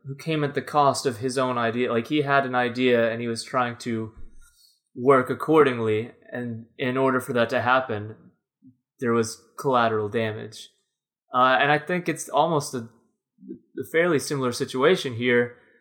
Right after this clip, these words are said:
in which they're both characters in Seven and in Saw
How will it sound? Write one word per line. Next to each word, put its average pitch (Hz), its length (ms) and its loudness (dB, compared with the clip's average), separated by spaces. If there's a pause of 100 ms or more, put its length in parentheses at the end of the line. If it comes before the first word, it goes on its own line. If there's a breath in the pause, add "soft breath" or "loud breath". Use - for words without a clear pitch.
(800 soft breath)
in 143 180 2
which 147 360 0 (1200)
they're 160 320 4 (200)
both 165 400 4
characters 139 760 2
in 131 180 -2
Seven 131 400 0
and 127 300 0
in 120 180 -2
Saw 113 500 2